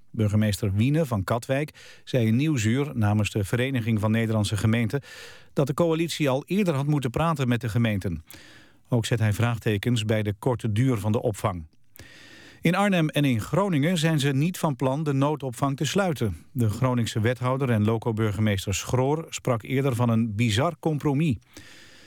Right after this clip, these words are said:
En burgemeester Snijders van Haarlem, die ook voorzitter is van het Nederlands Genootschap van Burgemeesters, vraagt zich af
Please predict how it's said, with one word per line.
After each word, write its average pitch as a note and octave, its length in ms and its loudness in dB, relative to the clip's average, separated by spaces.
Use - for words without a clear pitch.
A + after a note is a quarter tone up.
En A#2 120 0
burgemeester B2 520 0
Snijders E3 480 0
van C3+ 160 0
Haarlem, E3 500 0
die B2 140 0
ook A2 160 -4
voorzitter A#2+ 480 -2
is A#2+ 260 -2
van A2+ 120 0
het G2+ 120 -2
Nederlands A#2 440 0
Genootschap B2+ 560 -2
van B2+ 140 0
Burgemeesters, C3 680 0
vraagt F#3 280 -2
zich C3+ 160 -2
af C3+ 220 -2